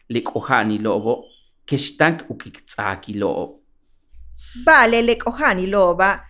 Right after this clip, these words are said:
Speaker 2: ma chen le tie bash beti kek mukyahte kino ba. Kubetal shanek mukyahtu men le loba. U yahalmak lalah ora, u p'atal ma u yokol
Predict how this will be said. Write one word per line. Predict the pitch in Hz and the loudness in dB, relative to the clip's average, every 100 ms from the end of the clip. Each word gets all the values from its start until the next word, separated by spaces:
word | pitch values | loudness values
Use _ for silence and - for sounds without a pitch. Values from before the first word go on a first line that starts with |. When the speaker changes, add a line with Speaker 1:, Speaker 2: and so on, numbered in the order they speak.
| - - | -16 -4
Speaker 2:
ma | 349 | -2
chen | - 339 320 | 0 0 0
le | 214 | 0
tie | 233 220 | 2 2
bash | 208 196 196 196 | 4 4 0 -2
beti | 190 190 185 | -4 -4 -6
kek | 190 196 | -6 -6
mukyahte | 190 - 196 180 180 175 | -8 -4 -2 -2 -2 -4
kino | - 180 170 180 | -4 -4 -2 -2
ba. | 180 170 165 - - - - - | -2 -4 -6 -12 -20 -20 -20 -4
Kubetal | 294 277 294 294 339 | 4 8 8 8 2
shanek | - 254 220 220 | 2 0 0 0
mukyahtu | 208 208 214 202 - | -4 0 0 0 -2
men | 202 196 185 | -2 -2 -2
le | 185 | -2
loba. | 190 233 190 175 175 - - - - - - - - - - | 0 2 2 2 -4 -8 -20 -20 -20 -20 -20 -20 -20 -18 -6
U | 240 | 0
yahalmak | 220 208 214 202 202 233 - | 2 2 0 0 2 2 2
lalah | 208 220 240 240 226 196 | 2 4 4 2 0 -2
ora, | 180 175 185 175 - - - - - | 0 0 -2 -6 -12 -20 -20 -20 -8
u | 240 | -6
p'atal | 247 277 320 302 240 | 0 2 2 2 0
ma | 220 226 | 0 0
u | 214 | 0
yokol | 202 202 208 | 0 -2 -2